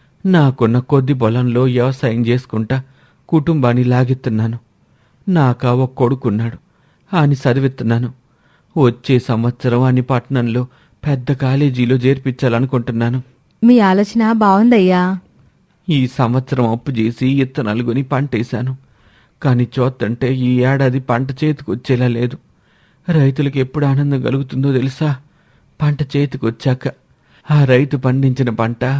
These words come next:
Speaker 1: అందరి నోటికి వెళ్ళేటప్పుడు ఎంతో ఆనందిస్తాడు. అలాగే తన పంట అమ్మగా వచ్చింది లాభంతో కూడా కలిపి అప్పులు తీర్చి సంతోషంగా ఉంటాడు.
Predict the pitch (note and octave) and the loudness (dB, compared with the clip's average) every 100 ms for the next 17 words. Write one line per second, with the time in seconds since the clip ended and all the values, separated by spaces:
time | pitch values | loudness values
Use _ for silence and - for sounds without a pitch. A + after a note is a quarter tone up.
0 | C3 - _ _ B2+ D3 C#3 B2 B2 C3+ | -6 -12 _ _ 0 2 2 2 0 -2
1 | C#3 C3 A#2+ C3+ C#3 B2 A2 C3+ A#2+ B2+ | -2 0 0 2 0 -2 -4 -2 0 -2
2 | C3+ B2 B2+ D3 A#2 A2+ - A#2+ B2 - | 0 2 2 2 0 -2 -2 -4 -4 -12
3 | _ _ _ _ - C3 A#2 A2 B2 C3 | _ _ _ _ -2 2 2 0 -2 0
4 | A#2+ A2 A#2+ B2+ A2+ A#2+ A#2+ G#2+ A#2 A#2+ | -2 0 -4 -2 -2 0 0 -2 -2 -4
5 | A2+ B2+ - _ _ _ C#3 C3 C#3+ C3+ | -2 -4 -8 _ _ _ 2 2 2 2
6 | B2 B2 A#2 A#2 A#2+ A#2 A2 B2+ B2+ C3 | 0 0 -2 0 0 0 0 0 -2 -6
7 | - _ _ C#3 C3+ - C#3+ G#2 A2 - | -8 _ _ -2 -2 0 0 0 -4 -4
8 | C3 C#3+ C#3 C#3 C3 A2 A#2 A2 B2 A#2+ | -4 -4 -2 -4 -2 -2 0 0 -2 -2
9 | G#2 | -4